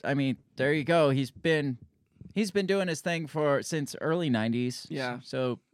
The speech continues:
Speaker 2: Yeah.
Speaker 1: roughly thirty years, probably. He's,
Speaker 2: Um,
Speaker 1: he
Speaker 2: actually, I remember seeing him in, uh, a c-, like, he had, like, a, oh, Once Bitten.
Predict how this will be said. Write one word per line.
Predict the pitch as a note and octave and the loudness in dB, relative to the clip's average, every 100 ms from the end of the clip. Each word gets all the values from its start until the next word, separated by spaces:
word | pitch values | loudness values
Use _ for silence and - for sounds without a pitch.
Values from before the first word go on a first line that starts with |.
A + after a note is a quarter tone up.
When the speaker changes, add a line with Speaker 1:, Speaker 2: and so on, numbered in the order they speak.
| - | -10
Speaker 2:
Yeah. | D3 | 0
Speaker 1:
roughly | D3+ C#3 D3 | 2 2 0
thirty | B2+ C#3+ C#3 | 0 -2 -2
years, | B2+ B2 C#3 D#3 | -2 -2 -2 -4
probably. | E3+ F3 F3 F#3+ G3 _ - | 0 0 0 -2 -4 _ -12
He's, | |
Speaker 2:
Um, | F3+ G3 G3+ F#3+ - - | -2 2 2 0 -8 0
Speaker 1:
he | |
Speaker 2:
actually, | G3 A3+ - A3+ D3+ - - | 4 4 2 2 0 0 0
I | D#3 | 2
remember | G3+ F#3 C3 | 2 2 0
seeing | B2 D3+ C#3+ | -2 -4 -2
him | C3+ | 0
in, | B2+ B2 | 0 0
uh, | B2 A#2+ A2+ - | 0 0 -2 -6
a | - C3+ | -10 -10
c-, | - | -10
like, | C#3 B2 | -6 -6
he | - D#3 | -2 0
had, | C#3 | 0
like, | B2 A#2+ A#2 | 0 -2 -2
a, | A#2+ A2 | -4 0
oh, | E3+ D3+ | 4 4
Once | D3 F3 | 4 0
Bitten. | - G#3 - A2 | 0 0 0 -6